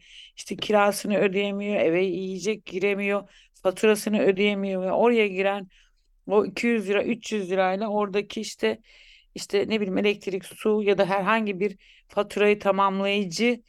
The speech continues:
bir duruma, e, şey yapıyor, giriyor ki o hayat bir şekilde devam etsin diye. E, ya da işte günlük işlerle çalışıyorlar, kayıt dışı işlerde çalışmak zorunda kalıyorlar. Sorduğunuz soruya geleceğim.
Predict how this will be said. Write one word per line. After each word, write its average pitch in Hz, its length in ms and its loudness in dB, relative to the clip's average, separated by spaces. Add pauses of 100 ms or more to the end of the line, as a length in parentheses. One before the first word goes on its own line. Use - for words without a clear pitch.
(360)
bir 202 200 2
duruma, 165 540 -2 (180)
e, 143 440 -2 (140)
şey - 220 2
yapıyor, 139 480 0
giriyor 147 360 0
ki 220 120 6
o 175 280 4 (320)
hayat 175 360 2
bir 175 60 -8
şekilde 180 380 -4
devam 170 360 2
etsin 139 460 -6
diye. 214 300 2 (540)
E, 170 120 2
ya 170 300 6
da 214 60 8
işte 214 200 2
günlük 202 360 0
işlerle 160 460 0
çalışıyorlar, - 840 -6
kayıt 185 340 -2
dışı - 160 0
işlerde 156 580 2 (340)
çalışmak 151 520 0
zorunda 135 420 -4
kalıyorlar. 175 580 2 (260)
Sorduğunuz 208 680 4
soruya 226 320 4
geleceğim. 190 540 2